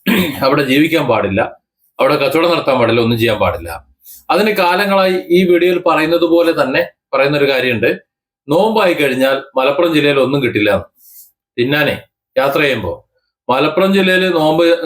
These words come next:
നോമ്പായി നല്ല ഏത് സമയത്ത് എന്ത് തിന്നാൻ കിട്ടും? അത് തിന്നണം എന്നുള്ളവർക്കാ.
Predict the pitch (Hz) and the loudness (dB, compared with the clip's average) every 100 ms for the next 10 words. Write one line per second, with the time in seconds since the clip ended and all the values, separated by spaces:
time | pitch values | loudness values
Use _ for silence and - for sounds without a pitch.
0 | 147 151 165 165 165 156 151 143 156 160 | 0 0 2 0 0 0 0 0 0 0
1 | 147 147 147 143 131 127 127 113 95 - | 0 -2 -2 -2 -2 -2 -2 -4 -6 -18
2 | _ _ _ - 131 160 151 170 196 202 | _ _ _ -4 -4 -2 0 2 2 2
3 | 175 180 165 - | 2 2 0 -4